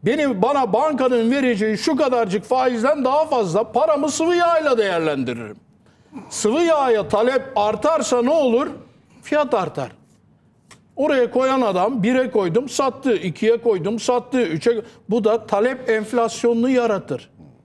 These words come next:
Dolara gitmesine gerek yok.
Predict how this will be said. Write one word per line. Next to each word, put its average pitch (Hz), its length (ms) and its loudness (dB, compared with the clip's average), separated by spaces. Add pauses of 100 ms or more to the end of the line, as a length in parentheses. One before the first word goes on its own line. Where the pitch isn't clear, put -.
(520)
Dolara 269 340 2
gitmesine 277 580 0
gerek 254 420 0
yok. 262 360 -2